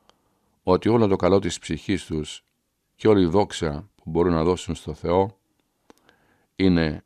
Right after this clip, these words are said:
σε αυτούς, στο χέρι τους, στέκονται στο να μιμούνται τα παραδείγματα του Χριστού,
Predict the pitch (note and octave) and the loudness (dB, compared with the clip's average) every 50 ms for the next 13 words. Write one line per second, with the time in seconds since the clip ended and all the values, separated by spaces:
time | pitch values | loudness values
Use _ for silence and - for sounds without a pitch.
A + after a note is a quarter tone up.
0 | _ _ _ _ _ _ - - - G2+ F2+ - - G2+ G2+ G2 - - - - | _ _ _ _ _ _ -14 -6 -6 -6 -6 -4 -4 -4 -4 -4 -4 -8 -14 -16
1 | _ _ _ _ _ - - F2 D#2 - F2+ E2+ E2 D#2+ D#2 - - F#2+ F#2+ - | _ _ _ _ _ -12 -12 -10 -6 -2 0 0 0 -2 -4 -8 -8 -10 -10 -10
2 | - _ _ _ _ _ _ _ _ _ _ _ _ _ _ _ _ _ _ _ | -16 _ _ _ _ _ _ _ _ _ _ _ _ _ _ _ _ _ _ _
3 | _ _ _ - - - - G#2+ G#2+ G#2+ - G#2 F#2+ G2 G2 G2 F#2 - G#2 F#2 | _ _ _ -20 -14 -4 -2 -2 -2 0 0 -2 0 2 0 0 0 -2 -2 0
4 | E2+ E2 D#2+ D#2+ E2 G2 G2 E2+ D#2+ D2+ D#2+ D2 - D#2 D2+ D2+ E2+ G2 G2 E2+ | 0 2 2 2 2 2 2 2 0 0 -2 -4 -2 -4 -4 -2 -2 -2 0 -2
5 | D#2+ - - C#2+ D#2+ D#2 D2+ - - G#2+ G#2 G2+ A2 A#2 | -2 -4 -6 -8 -6 -6 -6 -6 -6 -4 -4 -4 -6 -8